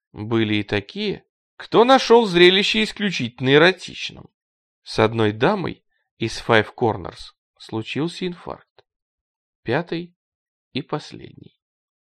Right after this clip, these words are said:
Некоторые нашли зрелище утомительным, но большинство испытало ужас и тошнотворное отвращение. Все эти впечатления питали систему высокого психологического давления.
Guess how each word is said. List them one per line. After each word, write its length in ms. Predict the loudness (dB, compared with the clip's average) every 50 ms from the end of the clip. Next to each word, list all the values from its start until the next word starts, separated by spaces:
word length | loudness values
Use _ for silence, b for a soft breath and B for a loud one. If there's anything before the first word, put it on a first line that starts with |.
| _ _ _ _ _ _ _ _ _
Некоторые 580 | -4 -2 -2 -2 -2 -2 0 2 2 2 2
нашли 380 | 2 2 0 -2 -2 -4 -4 -2
зрелище 540 | -2 -2 -2 -2 -2 -4 -6 -8 -8 -8 -8
утомительным, 800 | -6 -2 -4 -4 -4 -4 -10 -12 -14 -16 -16 -16 -16 -20 -20 _ _ _ _ _ _ _ _ _ _ _ _ _ _
но 220 | -4 0 2 2 4
большинство 800 | 4 2 0 0 -4 -6 -8 -8 -6 -6 -2 -2 0 -2 -2 -4 _ _ _ _ _ _ _ _ _
испытало 680 | _ -10 -10 -6 -2 -2 -2 2 4 4 4 6 4 4
ужас 480 | 4 2 0 -2 -4 -6 -8 -6 -8
и 40 | -8
тошнотворное 800 | -8 -8 -10 -8 -8 -8 -8 -8 -8 -6 -4 -4 -4 -4 -6 -6
отвращение. 840 | -8 -6 -6 -6 -6 -6 -8 -12 -14 -14 -16 -18 -20 -20 -20 _ _ _ _ _ _ _ _ _ _ _ _ _ _
Все 280 | _ -10 -6 -4 -4 -4
эти 160 | -4 -8 -14
впечатления 880 | -14 _ -12 -10 -10 -10 -12 -10 -6 -6 -6 -6 -8 -12 -14 -18 -20 _ _ _ _ _ _ _ _ _ _ _ _ _
питали 480 | -10 -10 -8 -2 0 0 0 0 -2 -6
систему 720 | -10 -12 -14 -14 -16 -16 _ -4 -4 -2 -2 -4 -6 -6
высокого 640 | -6 -8 -8 -6 -6 -6 -6 -4 -4 -4 -4 -4
психологического 1080 | -6 -12 -14 -12 -8 -6 -4 -4 -4 -4 -8 -12 -14 -14 -16 -18 -16 -12 -8 -8 -8 -6
давления. 720 | -4 -6 -6 -4 -6 -12 -14 -16 -18 -20 -20 -20 _